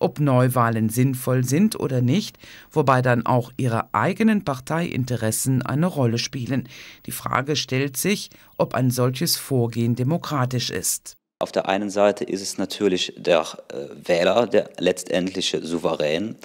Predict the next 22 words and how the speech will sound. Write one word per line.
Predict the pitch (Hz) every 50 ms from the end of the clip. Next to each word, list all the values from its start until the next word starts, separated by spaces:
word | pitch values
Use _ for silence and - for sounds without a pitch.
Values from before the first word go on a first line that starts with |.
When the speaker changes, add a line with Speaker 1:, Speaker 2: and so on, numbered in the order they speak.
| - - - - - - -
Speaker 2:
Auf | - 87 -
der | - -
anderen | 87 95 101 101 98
Seite | 92 101 101 104 101 - 104
leben | 95 90 101 92 95 90
wir | 95
in | 90
einer | 90 87 87 85
repräsentativen | 98 - - 95 82 98 92 90 90 87 - - 98 90 95 92
Demokratie, | 95 92 87 87 82 - 90 - - - 101 92 98
in | 98
der | 87 87 85
die | 87 -
Parlamentarier | - - 90 85 85 - - - - - 82 87 95 95 95
die | 95 95
Vertreter | - - - - - - 92 87 - 90
der | 92 95 92 113
Wähler | 120 120 95 78 - -
sind | - 82 90 104 120 127 - - - - - - - - - -
und | - - 98 92 -
dann | 92 92 -
au-, | - - -